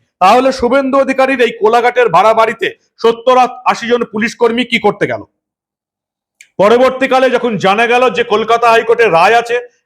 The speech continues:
নির্বাচন কমিশনকে কিছু জানানো হয়নি, তখন পুলিশের তরফ থেকে দাবি করা হচ্ছে যে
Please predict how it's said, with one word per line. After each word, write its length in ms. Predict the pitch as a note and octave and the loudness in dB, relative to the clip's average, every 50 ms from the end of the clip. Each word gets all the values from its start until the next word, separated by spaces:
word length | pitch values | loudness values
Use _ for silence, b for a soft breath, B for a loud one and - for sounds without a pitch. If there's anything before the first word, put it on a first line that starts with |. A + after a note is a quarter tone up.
| b | b
নির্বাচন 460 | D3 E3+ A3+ A3 G#3 A#3+ A#3+ B3+ B3+ A3+ | -4 -2 -2 0 0 0 0 -2 -2 -2
কমিশনকে 500 | A3+ A#3+ A#3+ A#3 - B3 A#3+ B3 B3 A3 | 0 0 0 0 0 -2 -2 -2 -4 -4
কিছু 220 | A3+ A3+ A3 A3 | -2 -2 -2 0
জানানো 300 | F#3 F#3+ G3 G#3+ A3+ A3+ | 0 0 0 0 0 0
হয়নি, 360 | G3 F#3 A3 A3 A3 B3 B3+ - b b b b b | 0 0 0 0 -2 -6 -8 -10 b b b b b
তখন 300 | G3 G#3 G#3 C4+ B3+ B3+ | 0 0 2 2 0 -2
পুলিশের 440 | - - B3 B3+ C#4 C#4 C#4+ D4+ C#4+ | -2 -2 0 2 2 2 2 2 2
তরফ 280 | C#4+ C#4 C4 C4 B3+ - - | 2 2 2 2 2 0 -2
থেকে 140 | A#3+ A3 A3+ | -2 0 0
দাবি 240 | G3+ F#3+ G3+ A3 | 0 0 0 0
করা 200 | G#3+ A3+ A#3 A3+ | 0 0 2 2
হচ্ছে 240 | A#3 A#3+ A#3 A#3 A#3+ | 2 0 0 -4 -6
যে 340 | G#3 F3 G#3 G#3+ A#3 C4 C#4 | -4 0 0 2 2 2 0